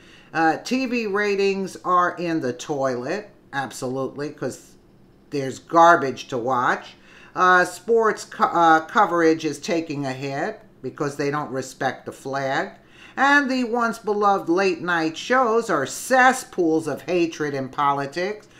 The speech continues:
So conservatives aren't watching them. How they're still on air is beyond me. Celebrities haven't learned we're not interested in their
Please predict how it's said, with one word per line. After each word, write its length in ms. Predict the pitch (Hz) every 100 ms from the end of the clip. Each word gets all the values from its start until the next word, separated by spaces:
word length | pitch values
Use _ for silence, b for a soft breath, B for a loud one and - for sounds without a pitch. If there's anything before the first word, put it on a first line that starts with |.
| B B
So 320 | - 220 202 202
conservatives 920 | 208 190 - 254 220 208 196 196 165
aren't 320 | 196 180 147
watching 560 | 170 214 254 - 170 156
them. 440 | 147 139 165 202 B B
How 240 | - 214 214
they're 220 | 208 196
still 300 | - 226 214
on 260 | 202 196 196
air 320 | 208 190 190
is 280 | 190 185 160
beyond 600 | 165 165 185 185 170 151
me. 460 | 220 214 214 247 B B B B
Celebrities 840 | - 202 196 247 214 202 196 196 208
haven't 480 | 214 202 180 165
learned 480 | 180 233 226 208 202
we're 240 | 180 190 196
not 320 | 214 202 -
interested 920 | 233 285 302 233 202 - 185 180 170 -
in 420 | 269 285 214 160
their 280 | 165 151